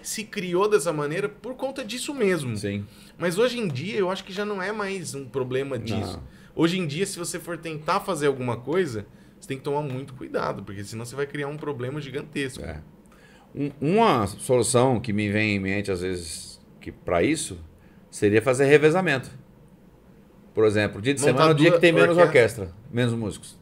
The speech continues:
Speaker 2: Tá trabalhando, aquele negócio todo. Então, bom, libera as irmãs.
Speaker 1: É.
Speaker 2: Uma orquestra de irmãs por exemplo, na quinta-feira, dia de culto. No final de semana,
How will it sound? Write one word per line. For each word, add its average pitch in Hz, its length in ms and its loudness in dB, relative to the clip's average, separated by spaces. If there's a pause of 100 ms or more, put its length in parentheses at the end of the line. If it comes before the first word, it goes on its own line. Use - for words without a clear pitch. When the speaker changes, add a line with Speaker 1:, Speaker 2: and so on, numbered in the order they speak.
(140)
Speaker 2:
Tá 98 120 2
trabalhando, 104 720 4
aquele 95 160 -4
negócio 92 260 -2
todo. 110 300 2 (340)
Então, 170 140 -4
bom, 160 200 -2 (160)
libera 151 360 6
as 180 80 2
irmãs. 156 500 -2 (320)
Speaker 1:
É. 101 120 -10
Speaker 2:
Uma 110 160 0
orquestra 147 360 6
de 151 120 0
irmãs 160 520 4 (540)
por 123 80 -8
exemplo, 139 260 -2
na 143 80 2
quinta-feira, 135 560 2 (280)
dia 104 140 0
de 98 100 -4
culto. - 300 -10 (800)
No - 60 -12
final 104 200 2
de 101 60 0
semana, 135 580 2